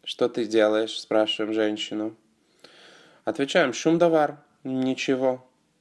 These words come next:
Шум давар. А если мы полностью хотим ответить, они лоса шум давар, я ничего не делаю. Знаменитое выражение, ну, что поделаешь,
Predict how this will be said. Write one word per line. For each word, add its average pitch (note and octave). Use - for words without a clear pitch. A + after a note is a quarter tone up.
Шум F2
давар. A#2+
А F2+
если G#2+
мы G#2
полностью F#2
хотим F2
ответить, F#2+
они A2+
лоса A#2+
шум F#2
давар, D#2
я B2+
ничего G#2+
не D#2+
делаю. C2
Знаменитое G#2+
выражение, A2+
ну, C#3
что -
поделаешь, D#2+